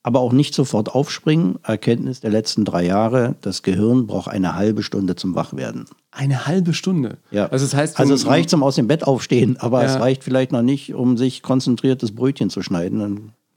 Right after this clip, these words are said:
Speaker 2: Ich, also mein optimaler Tag sieht ja so aus, dass ich um fünf Uhr fünfzig aufwache, ins Bad gehe,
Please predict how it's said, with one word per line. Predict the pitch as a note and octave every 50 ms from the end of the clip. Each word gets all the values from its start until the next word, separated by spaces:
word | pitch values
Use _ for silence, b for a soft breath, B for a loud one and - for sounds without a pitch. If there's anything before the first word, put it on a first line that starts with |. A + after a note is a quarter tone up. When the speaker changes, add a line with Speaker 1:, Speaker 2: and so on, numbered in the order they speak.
| _ _ _ _ _ -
Speaker 2:
Ich, | C3 A#2 C#3 - - - - - - - - _ -
also | C3+ B2+ C3 - B B B B
mein | - - - B2+ C3 C#3 C#3+
optimaler | - D#3 E3 - G3+ F#3 F3 F3 F3 E3 D#3+
Tag | D#3+ D3 D3 C#3+
sieht | D3+ D3 C#3
ja | C#3+ B2
so | A2 A#2+ G#2+
aus, | G2+ G#2 -
dass | - A#2 A2
ich | B2 B2
um | B2 -
fünf | - E3+ E3+ E3+
Uhr | E3+ -
fünfzig | - E3+ E3 - - - C3+ -
aufwache, | - C3+ D3+ D3 F3 F3 F3 E3 F3+ G#3 A#3+ C4 - _ _ _ _ _ _
ins | - C3 - -
Bad | - A#2+ C3 D3+ E3 -
gehe, | - G3+ G3 G3+ A3+ A#3+